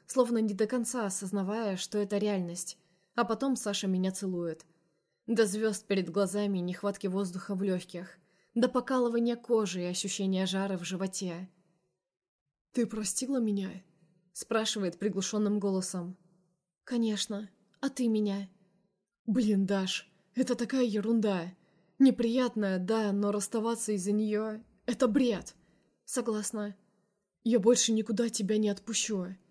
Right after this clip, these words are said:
Он запускает руки под мой свитер и, добравшись до застежки бюстгальтера, ловко ее расстегивает. Затем, сдвинув чашечки в сторону, накрывает ладонями грудь.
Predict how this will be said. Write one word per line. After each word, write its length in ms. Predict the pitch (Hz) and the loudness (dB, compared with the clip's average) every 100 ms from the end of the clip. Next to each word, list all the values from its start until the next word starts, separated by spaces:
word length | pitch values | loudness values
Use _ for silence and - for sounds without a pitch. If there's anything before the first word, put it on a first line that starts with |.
| _ _ _ _ - | _ _ _ _ 0
Он 240 | 269 277 | 4 4
запускает 540 | 240 202 202 233 214 208 | 4 -2 -4 0 0 0
руки 240 | 247 - | 0 0
под 180 | 190 190 | 0 2
мой 140 | 220 | 2
свитер 520 | 220 220 208 196 180 - _ _ 220 | 2 0 -2 -2 -8 -12 _ _ 2
и, 60 | |
добравшись 600 | 220 208 208 220 - 180 | 4 4 2 0 -4 -4
до 120 | - 196 | -2 -2
застежки 540 | 190 190 208 190 214 | -2 -2 -4 -2 -4
бюстгальтера, 760 | 185 185 208 220 - 196 185 185 | -4 -2 -2 -2 -4 -4 -4 -2
ловко 340 | - 277 - 220 | 0 0 0 0
ее 220 | 196 208 | 2 2
расстегивает. 720 | 208 - 190 180 170 165 - _ _ _ _ _ | 0 -2 -2 -2 -2 -4 -8 _ _ _ _ _
Затем, 420 | 233 226 285 320 233 | 2 4 4 0 0
сдвинув 400 | 196 226 208 - | 2 2 0 -2
чашечки 480 | 220 196 196 - | -6 -6 -6 -6
в 60 | 190 | -6
сторону, 580 | - 208 240 214 185 - | -2 -2 -2 -2 -2 -4
накрывает 500 | 214 202 208 233 226 | -4 -4 -2 -2 -2
ладонями 460 | 202 190 202 196 196 | -2 0 0 2 0
грудь. 420 | 196 190 170 - | 0 -2 -2 -8